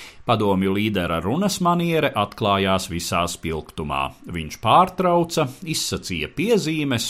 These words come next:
un, žestikulējot, vicināja rokas Niksonam vai pie paša deguna. Vēsturē visu to saglabājis video ieraksts. Amerikāņi bija atveduši uz Maskavu krāsu televīzijas studijas aprīkojumu,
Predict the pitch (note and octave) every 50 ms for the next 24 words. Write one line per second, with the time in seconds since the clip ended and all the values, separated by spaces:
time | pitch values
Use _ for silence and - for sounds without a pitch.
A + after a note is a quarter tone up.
0 | A2 F#2+ F2 F2 E2 D#2 F#2 C#3+ F#3+ F#3 - - D3+ C3 - A#2+ A#2 A2 G#2+ G#2+
1 | G#2 G2+ F#2+ F#2 F2+ - G2 F#2 G2 F#2+ - G#2 F#2 E2+ E2 D#2+ D2+ D2+ D#2 D2+
2 | D#2+ C3 E3+ F#3+ F#3 - B2+ - - - - F#2 - - - - D3 B2+ A#2+ A2+
3 | G#2+ F#2+ F2+ D#2+ E2+ A2 E3+ G#3+ - - A2+ F#2 - G2+ G2 G2 - - F#2+ E2
4 | D2 D#2 D2+ C#2+ C#2 C2+ C2 C#2 C2 B1 - - _ - - - - - - -
5 | - A2 A2 A#2 C#3 D3+ - - G3+ G3+ G#3+ G#3+ G#3+ G#3+ A3+ G3 - - G3 F#3
6 | G3+ G3+ F#3 F#3 - G3 F#3 F3 F3 E3+ E3+ E3 E3 E3 E3 - - F#3+ G#3 D#3+
7 | - E2+ D#2+ D#2 D#2 D#2+ E2 E2+ E2 D2+ C#2+ C#2+ - - - - - - - -
8 | - E2 - - A#2+ A2+ G#2+ G#2+ G#2 G2 - G#2+ G2+ G2 G2+ G#2 G2 F#2 G2+ G2+
9 | G2 F#2+ F#2+ G#2+ G#2+ - - G2+ F#2 G2+ F#2+ - G2+ F#2 F2 E2+ F#2+ G2 G#2+ -
10 | - - - A#2 A#2+ B2 C3 B2+ - F#2 F2 D#2+ D#2+ E2 F2+ - - - - F#3
11 | F3+ B2 F#2+ F#2 F#2 F2+ F2 F#2 F2+ F2 E2+ - - - - G2+ F#2 F2+ E2+ E2+
12 | E2+ - G#2 F#2 - F#2 F2+ F2+ F2 - - F#2+ F2+ F2+ F2+ F2 E2+